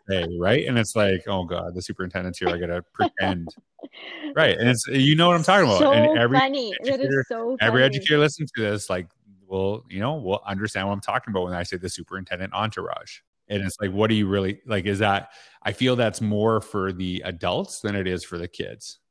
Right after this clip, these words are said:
Speaker 1: right? It's more like, here is me being seen, not me seeing what's happening and not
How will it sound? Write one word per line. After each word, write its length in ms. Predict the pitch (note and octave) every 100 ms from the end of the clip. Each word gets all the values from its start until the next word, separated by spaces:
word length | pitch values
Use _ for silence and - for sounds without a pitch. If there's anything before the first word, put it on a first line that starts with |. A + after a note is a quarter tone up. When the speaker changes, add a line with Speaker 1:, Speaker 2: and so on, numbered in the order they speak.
| _ F#2
Speaker 1:
right? 160 | A2
It's 140 | A2 A#2
more 220 | A2 G#2+
like, 200 | G2 F#2+
here 560 | - _ - B2 B2+
is 160 | A#2 F#2
me 220 | A2 A2
being 280 | G2+ G2 F2+
seen, 580 | - A#2 G#2+ F#2+ F2+ F#2
not 320 | G#2 F#2 F2
me 300 | G2 G2 F#2
seeing 540 | - - G#2 G2 F2+
what's 180 | F2+ E2+
happening 600 | - E2 - - - G2 F#2
and 140 | G2
not 200 | F#2+